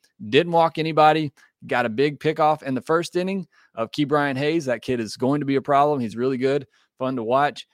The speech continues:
Got a big double play in the fifth inning as well. So got some help from his defense. But again, overall, I mean, I, I felt comfortable with Max out there. The sixth inning might have been his best inning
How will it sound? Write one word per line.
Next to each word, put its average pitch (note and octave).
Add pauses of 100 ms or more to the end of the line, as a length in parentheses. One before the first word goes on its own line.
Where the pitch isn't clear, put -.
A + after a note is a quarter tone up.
(180)
Got C3+
a B2
big D3+
double D#3
play D#3+
in D3+
the B2
fifth E3+
inning E3
as A#2+
well. D#3
So A#2
got C#3+
some D#3+
help D#3
from C#3+
his B2
defense. E3+
But D3+ (600)
again, G3
overall, D#3
I C3
mean, C#3+
I, D3+
I D#3
felt G3
comfortable D#3
with C3+
Max D3
out D3+
there. A#2+
The A#2
sixth F#3+
inning C#3+
might C3+
have G#3+
been D3
his C3+
best C#3
inning C#3+